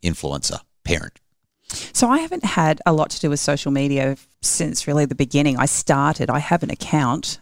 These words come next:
Speaker 2: um, and I usually use it more now just to stay in touch with people via v-, Messenger. But part of the reason I stopped using it was because I looked at everybody else's photos and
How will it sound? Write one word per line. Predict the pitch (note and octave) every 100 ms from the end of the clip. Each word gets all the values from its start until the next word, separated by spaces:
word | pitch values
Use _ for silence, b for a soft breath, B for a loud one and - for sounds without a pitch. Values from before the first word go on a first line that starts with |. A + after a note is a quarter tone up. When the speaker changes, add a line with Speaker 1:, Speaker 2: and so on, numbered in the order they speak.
| -
Speaker 2:
um, | D3+ C#3 C3+ B2+ -
and | C#3+ C#3 -
I | C#3
usually | C#3 C#3 E3+ A3 C#4 C#4+ C4+ F#3+ D#3+ C3 -
use | D3 D3 D3
it | -
more | C#3+ C3+
now | C3 B2+
just | - C#3 -
to |
stay | - A#2+
in | A2
touch | - - -
with | C#3
people | - A#2+ A#2+ B2 A#2+ _ -
via | B2 A2+
v-, | A2 - -
Messenger. | C#3+ F#3 F3 C#3 F2 - B B B B B -
But | F3+ - _ _
part | - - G3+ B3+
of | B3
the | F3+
reason | C#3 C3+ D3 E3+ B2+ C3 - -
I | D3+
stopped | - C#3 -
using | C3+ D3+ -
it | B2+ -
was | C#3+ C#3+
because | - D3 - D3+ -
I | D#3
looked | E3 G3+ -
at | A3
everybody | F3 E3 D3+ C#3
else's | C3 - C3 -
photos | - B2 D3 - - - G3 - - - b b _ -
and | E3 D#3